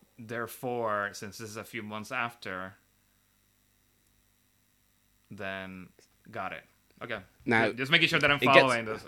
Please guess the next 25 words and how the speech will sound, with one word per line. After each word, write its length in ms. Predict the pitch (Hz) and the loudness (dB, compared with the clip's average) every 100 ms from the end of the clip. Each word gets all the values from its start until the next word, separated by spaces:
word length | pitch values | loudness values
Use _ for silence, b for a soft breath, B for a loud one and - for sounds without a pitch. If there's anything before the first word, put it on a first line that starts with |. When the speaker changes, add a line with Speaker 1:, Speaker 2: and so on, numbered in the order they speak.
| - | -14
Speaker 1:
Okay, 260 | 113 104 90 _ _ | -10 -8 -10 _ _
keep 140 | - 107 | -14 -10
going. 180 | 90 - | -10 -6
Speaker 2:
It 100 | 117 | 2
gets 200 | 170 - | 4 4
a 40 | 165 | 6
bit 140 | 135 | 6
more 140 | 131 | 6
confusing 420 | 113 104 107 95 101 | 2 -2 0 0 -2
if 120 | 95 | 0
you're 40 | |
gonna 140 | 101 95 | 0 2
use 180 | 92 | 0
the 100 | - | -4
G 240 | 85 98 92 | -4 2 2
R 160 | 82 | 2
S, 320 | 85 - - - | 0 -2 -12 -8
uh, 260 | 85 85 - _ _ _ _ _ _ _ - | -4 -2 -4 _ _ _ _ _ _ _ -6
galactic 380 | 87 - - 78 | -2 -2 -2 -8
resynchronization 920 | 87 - 82 - 82 80 80 71 71 | -6 -4 -6 -4 -4 -2 -4 -6 -4
dates, 400 | 71 65 - - | -4 -6 -12 -10
in 140 | 87 | -6
which 120 | 85 - | -6 -4
Speaker 1:
Mm-hmm. 80 | |
Speaker 2:
case 380 | 85 80 - - | -4 -6 -8 -12